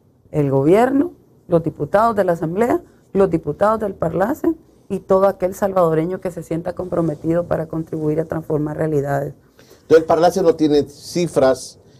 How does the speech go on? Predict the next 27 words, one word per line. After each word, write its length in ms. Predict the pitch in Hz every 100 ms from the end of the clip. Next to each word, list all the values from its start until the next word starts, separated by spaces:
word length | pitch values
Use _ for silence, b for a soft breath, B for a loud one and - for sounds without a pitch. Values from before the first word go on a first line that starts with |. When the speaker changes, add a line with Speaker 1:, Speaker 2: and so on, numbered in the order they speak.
| b b b _ _ -
Speaker 2:
eh, 340 | - 104 104 104
actuales 560 | 117 - - 139 151 147
sobre 340 | 131 117 110
la 120 | 104
migración. 440 | 104 98 85 - -
Speaker 1:
Mire, 560 | 202 208 220 196 143 - _ _ -
eh, 460 | 185 175 165 - -
bueno, 300 | 165 151 147
conocemos 640 | 170 160 160 190 226 254
las 200 | 220 180
que 120 | 175
han 140 | 180 175
estado 500 | 175 170 170 170 165
manejando 680 | 165 156 151 156 160 156 160
por 160 | 156 143
parte 360 | 156 147 -
de 60 | 151
Estados 400 | - 147 147 143
Unidos. 640 | 131 135 139 139 - _ -
Eh, 380 | 151 147 147 -
cuando 260 | - 156 156
buscamos 600 | 151 - - 196 202 185
en 120 | 175
el 100 | 165
caso 320 | 175 170 185
del 180 | 175 160
país 540 | - 156 160 165 165